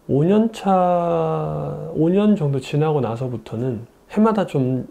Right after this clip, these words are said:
조금씩 바빠지기 시작했는데, 이제 그 바빠지는 게 좀 가속화된 것 같아요. 보통들은 한 해 뭐 대단한 그 기억에 남을 만한 그런 일들이 손에 꼽을 수 있을 정도였는데,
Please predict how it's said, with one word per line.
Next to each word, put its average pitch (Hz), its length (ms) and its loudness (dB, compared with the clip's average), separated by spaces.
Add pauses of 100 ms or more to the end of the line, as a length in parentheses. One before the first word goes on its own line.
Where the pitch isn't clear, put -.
조금씩 - 420 -2
바빠지기 123 500 -4
시작했는데, 135 640 -4
이제 123 260 -6
그 135 120 -6
바빠지는 143 580 0
게 127 80 -2
좀 123 160 -10
가속화된 143 600 -4
것 110 80 -6
같아요. 107 720 -8
보통들은 175 560 4
한 208 240 0
해 185 80 0
뭐 131 340 -2
대단한 147 720 0 (420)
그 131 140 -6
기억에 175 360 4
남을 160 260 2
만한 131 260 -2
그런 151 300 0
일들이 127 240 0
손에 220 300 0
꼽을 214 260 2
수 - 120 -8
있을 135 200 -6
정도였는데, 120 800 -4